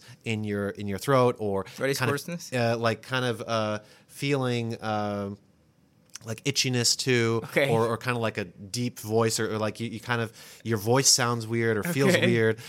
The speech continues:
Speaker 2: Just 'cause
Speaker 1: And,
Speaker 2: there's
Speaker 1: uh,
Speaker 2: a device in here?
Speaker 1: 'Cause there's a device there, and it's
Speaker 2: Okay.
Speaker 1: stimulating. It's, it's, like, electrically,
Speaker 2: Mm-hmm.
Speaker 1: uh, enabling it or turning it on, and it's, and it's doing weird stuff that the,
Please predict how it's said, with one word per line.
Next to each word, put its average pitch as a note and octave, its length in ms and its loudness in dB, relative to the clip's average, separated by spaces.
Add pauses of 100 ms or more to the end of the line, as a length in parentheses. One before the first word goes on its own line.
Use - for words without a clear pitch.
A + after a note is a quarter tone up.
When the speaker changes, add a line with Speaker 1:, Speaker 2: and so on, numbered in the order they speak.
(160)
Speaker 2:
Just D3+ 180 2
'cause A#2 120 6
Speaker 1:
And, A#2 100 2
Speaker 2:
there's - 180 4
Speaker 1:
uh, C#3+ 40 0
Speaker 2:
a C#3 40 -2
device B2 380 -2
in D3+ 80 -6
here? E3+ 240 -6 (360)
Speaker 1:
'Cause A#2 160 0
there's A#2 140 2
a A#2+ 60 2
device A2 380 2
there, C3 220 2
and A2+ 120 -2
it's C3+ 120 2
Speaker 2:
Okay. - 100 0
Speaker 1:
stimulating. G#2+ 360 0
It's, F#2+ 160 -10
it's, - 160 -6
like, A2+ 140 0 (320)
electrically, A#2+ 840 0
Speaker 2:
Mm-hmm. - 380 -20
Speaker 1:
uh, G2+ 460 0 (840)
enabling A#2 580 0
it F#2 140 -6
or F#2 60 -6
turning A#2+ 300 -2
it A2 80 0
on, G#2+ 240 0
and F#2+ 100 -4
it's, - 180 -10 (240)
and A#2+ 120 -2
it's - 80 -4
doing D#3 240 4
weird D3+ 200 4
stuff C#3 280 2
that A#2 160 -2
the, G#2+ 120 2